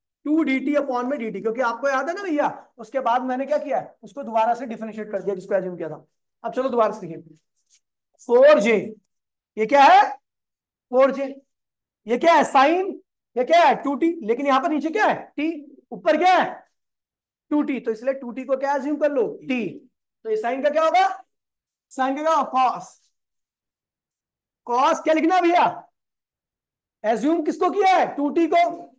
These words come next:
तो लिखना है उसको टू टी है, टू टी। फिर क्या करो भैया? डू, वही हो गया, समझ गए? चलो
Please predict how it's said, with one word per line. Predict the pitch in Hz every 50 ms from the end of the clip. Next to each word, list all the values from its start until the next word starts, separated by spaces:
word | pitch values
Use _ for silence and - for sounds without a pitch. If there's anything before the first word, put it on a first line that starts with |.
| _ -
तो | 240
लिखना | 240 220 247 277
है | 311
उसको | 285 285 392 403
टू | 330 302 302
टी | 311 339 330
है, | 320 277 233 175 - - - _ _ _ _ _ _ _ _ _ _ _ _ _ _ _ _ _ _ _ -
टू | 247 262 262
टी। | 202 254 233 185 - - - _ _ _ _ _ _ _ _ -
फिर | 240 240
क्या | 233 311 311
करो | 320 330 330 320 285
भैया? | 262 233 226 - - - - _ -
डू, | 226 269 262 269 - - _ _ _ _ _ _ _ _ _ _ _ _ _ _ _ _ _ _ _ _ _ _ _ _ _ _ _ _ _ _ _ _ 196
वही | 202 240
हो | 269 285
गया, | 285 349 381 392 381 - - - _ _ _ _ _ _ _ _ _ _ _ _ _ -
समझ | 240 254 254 247
गए? | 339 370 359 247 - - _ _ _ _ _ _ _ _ _ _ -
चलो | 185 156 147 _